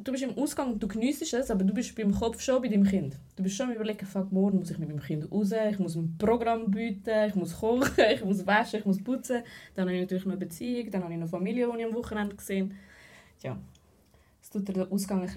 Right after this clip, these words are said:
nicht verderben, aber es ist so, du weißt, du musst am nächsten Tag funktionieren und dann kannst du es nicht so geniessen, wie du es früher genu-, genossen hast, wo du einfach,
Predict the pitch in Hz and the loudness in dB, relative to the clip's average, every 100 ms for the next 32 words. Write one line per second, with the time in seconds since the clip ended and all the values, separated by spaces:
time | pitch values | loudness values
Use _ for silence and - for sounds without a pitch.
0 | - 226 - 190 190 220 196 185 165 170 | -2 -2 0 0 2 4 4 2 0 -4
1 | 170 180 - 165 165 160 - - _ - | -4 -8 -6 -4 -2 -2 -6 -14 _ -4
2 | 185 170 170 - 165 160 160 - 180 - | 2 2 0 -4 -6 -6 -6 -4 -4 -2
3 | 190 - 190 196 202 190 180 196 165 165 | -2 0 2 4 4 2 2 0 -2 -4
4 | 165 165 - 165 156 160 175 165 165 165 | -6 -8 -6 -4 -4 -4 -4 -4 -4 -4
5 | 165 185 185 190 196 - - 185 185 180 | 0 2 4 4 2 0 0 0 0 -2
6 | 151 156 151 160 175 | -4 -4 -4 -4 -4